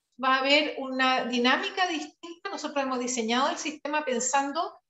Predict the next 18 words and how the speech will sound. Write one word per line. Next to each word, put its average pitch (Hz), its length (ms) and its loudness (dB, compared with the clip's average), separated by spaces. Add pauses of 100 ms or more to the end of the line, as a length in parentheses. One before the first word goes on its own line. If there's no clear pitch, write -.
(160)
en 247 140 0
el 240 140 6
dinamismo 254 600 2
de 302 120 2
las 254 220 0
ciudades 254 480 2
y 294 80 -4
en 269 60 -2
la 247 80 -2
necesidad 240 560 0
de 269 60 0
adaptar 254 640 0 (280)
el 240 140 -6
sistema 269 360 0
rápidamente 277 640 2
cuando 254 200 -2
se 247 140 -6
producen 240 440 2